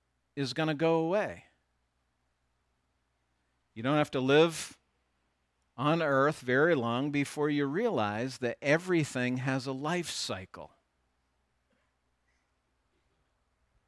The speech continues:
We've been working on our building over here. I don't know.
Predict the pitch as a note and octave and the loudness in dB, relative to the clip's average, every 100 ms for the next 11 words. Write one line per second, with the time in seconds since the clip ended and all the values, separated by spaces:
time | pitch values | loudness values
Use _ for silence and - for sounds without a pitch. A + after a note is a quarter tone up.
0 | _ _ _ _ _ _ _ _ _ _ | _ _ _ _ _ _ _ _ _ _
1 | _ _ _ _ _ - A2+ A#2 B2 B2+ | _ _ _ _ _ -10 -6 0 2 2
2 | C3 B2+ A#2 A2 C3+ D3 C#3+ C#3 C#3 B2 | 2 2 2 2 4 4 4 4 2 2
3 | B2+ C#3+ D3 D3 B2+ B2+ C#3 | 2 4 6 8 6 2 0